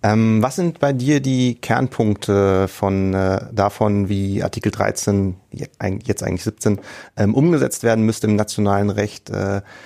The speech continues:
damit das der E-U-Richtlinie noch einigermaßen entspricht, damit man aber sagt, diese ganzen Schwierigkeiten und Probleme, die die Richtlinie aufwirft, können umschifft werden? Kannst du das mal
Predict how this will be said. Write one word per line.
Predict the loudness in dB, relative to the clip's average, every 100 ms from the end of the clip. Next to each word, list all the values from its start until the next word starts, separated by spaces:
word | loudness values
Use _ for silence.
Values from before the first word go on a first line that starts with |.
| -20 _
damit | 2 2 2
das | -2
der | 2 2 4 2 2
E-U-Richtlinie | 0 0 0 -2 0 2
noch | 2 0
einigermaßen | 0 0 -2 -2 -4
entspricht, | -6 -4 -4 -2
damit | -2 0
man | 0
aber | 0 0
sagt, | 2 0 0 -2
diese | -2
ganzen | 0 0 0 0
Schwierigkeiten | 0 2 0 2 -2 -2
und | -2
Probleme, | -2 0 2 2 2
die | 0
die | -2
Richtlinie | -2 -2 0 2
aufwirft, | 0 0 -2 -2 -10
können | -4 0 2 2
umschifft | 0 -2 -2 -6 -10 -14 -4
werden? | -2 0 -4
Kannst | -4 -4 -2
du |
das | -4 0
mal | -2